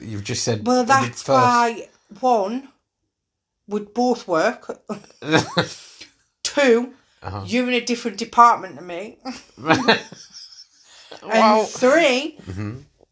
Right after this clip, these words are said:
Speaker 2: you go on da-, daughter a lot. <laughs>
Speaker 1: Oh, yeah, I love me daughter. As
Speaker 2: So,
Speaker 1: the listeners will probably s-,
Speaker 2: yeah,
Speaker 1: aware.
Speaker 2: it works out quite well.
Speaker 1: Good. But again, thanks, listeners, 'cause I am on the promise.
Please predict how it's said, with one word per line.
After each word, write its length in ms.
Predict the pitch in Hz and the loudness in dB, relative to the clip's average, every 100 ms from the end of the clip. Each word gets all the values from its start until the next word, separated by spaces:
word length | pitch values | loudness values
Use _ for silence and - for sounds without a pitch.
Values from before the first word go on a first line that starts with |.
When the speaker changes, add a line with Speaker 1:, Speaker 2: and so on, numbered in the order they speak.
| _ _ - | _ _ -10
Speaker 2:
you 160 | 220 | -8
go 220 | 208 214 | -6 -2
on 160 | 220 226 | 0 0
da-, 400 | 247 247 254 - | -2 -2 -2 -6
daughter 420 | - 254 247 233 | -8 -6 -4 -2
a 40 | 185 | 0
lot. 300 | 160 123 - | 0 -4 -10
<laughs> 40 | - 156 - 294 - - - - - - | -18 -18 -12 -12 -12 -16 -18 -16 -16 0
Speaker 1:
Oh, 360 | - 151 147 - | 6 8 8 4
yeah, 440 | 147 143 143 135 127 | -6 -6 -4 -6 -8
I 20 | |
love 180 | 127 117 | -12 -14
me 120 | 110 | -18
daughter. 340 | 101 87 117 - _ _ _ _ _ _ _ - | -20 -20 -20 -20 _ _ _ _ _ _ _ -2
As 100 | 123 | 0
Speaker 2:
So, 60 | 262 | 4
Speaker 1:
the 40 | 247 | 4
listeners 340 | 240 190 110 | 4 2 -4
will 60 | 107 | -10
probably 300 | 101 110 101 | -6 -6 -6
s-, 80 | 95 - 98 | -12 -14 -10
Speaker 2:
yeah, 320 | 254 254 240 | -6 -2 -2
Speaker 1:
aware. 120 | 190 - _ _ _ - | -4 -8 _ _ _ -18
Speaker 2:
it 100 | 190 | -10
works 320 | 240 247 - | -8 -8 -8
out 180 | 196 175 | -8 -8
quite 300 | - 190 180 | -10 -10 -8
well. 280 | 233 247 220 _ _ _ - - | -8 -8 -10 _ _ _ -20 -4
Speaker 1:
Good. 360 | 127 107 104 - _ _ _ _ _ _ _ _ | -2 -2 -4 -16 _ _ _ _ _ _ _ _
But 160 | 127 120 | -4 -2
again, 400 | 110 120 110 101 - | 0 -2 -2 -10 0
thanks, 260 | 131 127 127 | 0 2 -2
listeners, 400 | 127 120 127 139 | -2 -4 -6 -4
'cause 320 | - 147 - - | -2 -2 -4 4
I 220 | 156 151 | 6 6
am 180 | 131 135 | 2 0
on 80 | 151 | 0
the 80 | |
promise. 1040 | 185 117 98 95 - - - - - - | -2 -4 -6 -8 -10 -10 -10 -12 -14 -14